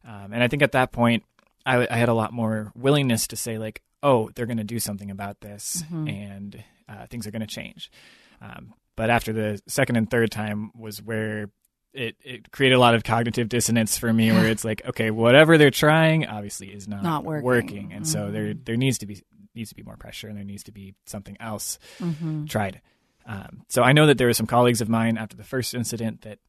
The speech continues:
Speaker 1: they tried to create a, what's called a letter of directive, which is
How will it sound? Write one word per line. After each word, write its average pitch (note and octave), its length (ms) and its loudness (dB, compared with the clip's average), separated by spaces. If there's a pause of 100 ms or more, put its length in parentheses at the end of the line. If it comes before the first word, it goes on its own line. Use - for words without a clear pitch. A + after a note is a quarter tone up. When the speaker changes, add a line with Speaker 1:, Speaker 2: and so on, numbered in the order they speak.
(100)
Speaker 1:
they A2+ 260 -14
tried A2+ 400 -2
to A2 540 -4 (360)
create A#2+ 420 0
a, A2 500 -6 (220)
what's - 200 -16
called G#2+ 160 -8
a G2+ 40 -8
letter A2 300 -4
of G#2 80 -4
directive, A2+ 680 -4 (220)
which A2+ 220 -16
is G2+ 300 -14